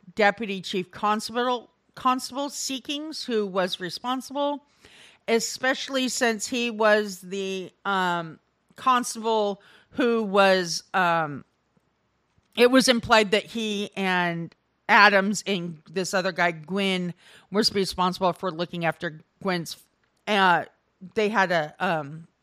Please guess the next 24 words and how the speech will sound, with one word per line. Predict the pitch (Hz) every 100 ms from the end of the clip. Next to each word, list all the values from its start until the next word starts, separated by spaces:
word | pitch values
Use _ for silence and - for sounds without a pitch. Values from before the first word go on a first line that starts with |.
| _ _ _
love | 185 254 240
affair. | 220 - 139 135 - _ _ _ _ _ _ _ _ -
And | 202 196 185 175 170 -
'cause | 247 196
he | 254 226
took | - 233 175
vacations | 208 185 - 220 208 190 175 175
with | 165 -
Adams | 165 156 160 160
and | 160 156
Gwynn. | 156 151 135 156 - _ - _ _
Now, | 202 208 202 202 196 180 - _ _ _
he | - 285
was | 277 233 240
even | 226 233 214
re-, | 208
this, | 185 202 - -
uh, | 202 190 175
Seekings | - 254 233 208
was | 202 190 208
even | 208 185 180 170 - -
responsible | 190 185 - 190 190 190 196 180
for | 175 190 170
looking | 170 190 190 165